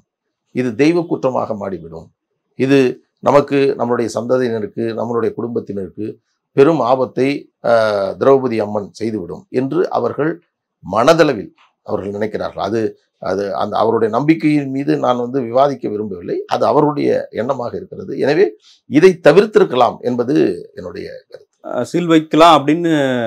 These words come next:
Speaker 2: அரசு தரப்பு நினைச்சிருந்தா அது அவங்க முன்னாடியே கூட வச்சிருக்கலாம். அவங்க பேச்சுவார்த்தை நடத்துறாங்க இல்லையா? அந்த பேச்சுவார்த்தைக்கு
Speaker 1: இல்ல,
Speaker 2: ஒரு
Speaker 1: இல்ல,
Speaker 2: தீர்வு
Speaker 1: அதெல்லாம்
Speaker 2: வரல.
Speaker 1: நான், நான் மறுக்கவே இல்லை. நான் வந்து ஒரு கட்டத்தை தாண்டுகின்ற பொழுது இந்த பிரச்சனையை எப்படி தீர்வு செய்யலாம் அப்படின்னு அவங்க ஒரு நினைக்கிறப்ப அதை பண்ணியிருக்காங்க. ஆனால் நீதிமன்ற தீர்ப்புகள்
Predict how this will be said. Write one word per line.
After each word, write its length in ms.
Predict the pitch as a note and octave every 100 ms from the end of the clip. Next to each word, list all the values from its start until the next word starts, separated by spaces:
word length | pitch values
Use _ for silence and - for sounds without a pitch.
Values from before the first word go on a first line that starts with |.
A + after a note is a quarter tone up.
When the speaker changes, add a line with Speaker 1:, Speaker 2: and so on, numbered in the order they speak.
| G#2 - _ _
Speaker 2:
அரசு 420 | G#2+ C3+ - C3
தரப்பு 280 | B2+ A#2+ -
நினைச்சிருந்தா 540 | A2 A#2+ B2 A#2+ G#2+ D#3+
அது 140 | F3 C#3+
அவங்க 200 | C3 B2
முன்னாடியே 360 | A#2 D3 E3 F3
கூட 160 | E3
வச்சிருக்கலாம். 420 | C#3 A#2+ A2 F#2+ G2+
அவங்க 140 | F2+
பேச்சுவார்த்தை 460 | B2+ B2+ C3+ A#2+ G#2+
நடத்துறாங்க 380 | G#2+ C3+ B2+ F#2+
இல்லையா? 260 | E2 E2 -
அந்த 140 | - -
பேச்சுவார்த்தைக்கு 640 | C#3 D#3 D3 - D#3+ F#3+
Speaker 1:
இல்ல, 120 | -
Speaker 2:
ஒரு 60 | F3+
Speaker 1:
இல்ல, 60 |
Speaker 2:
தீர்வு 140 | F3+ D#3+
Speaker 1:
அதெல்லாம் 220 | D3 C#3+
Speaker 2:
வரல. 140 | C3+
Speaker 1:
நான், 160 | C3 B2
நான் 140 | A#2+ G#2+
மறுக்கவே 360 | B2 C#3 B2
இல்லை. 200 | E2+ D#2+ -
நான் 220 | F#2+ G2+
வந்து 160 | C#3 E3 C#3+ - _ _ _ D#2
ஒரு 140 | G#2+
கட்டத்தை 420 | A2+ B2 F3+ E3+ F3+
தாண்டுகின்ற 500 | E3+ D3+ E3 D#3+ C#3+ C#3
பொழுது 280 | C#3+ D#3 F3
இந்த 160 | D3+ C3
பிரச்சனையை 420 | A2+ B2+ D3 D3 C#3
எப்படி 240 | B2+ C#3+
தீர்வு 240 | C#3 D3 C3
செய்யலாம் 300 | A#2+ A#2+ B2
அப்படின்னு 240 | A2+ E3
அவங்க 160 | D3+ C3+
ஒரு 140 | A#2+
நினைக்கிறப்ப 460 | A2 C3 C#3+ C#3+ E3+
அதை 120 | C#3+
பண்ணியிருக்காங்க. 540 | A#2+ C3 B2+ A2 F#2+ D3+ C4 _ _ -
ஆனால் 240 | D#3 G3 - -
நீதிமன்ற 500 | C3+ E3+ G3+ G3 F#3+
தீர்ப்புகள் 540 | D#3 E3 D#3 D3+ D#3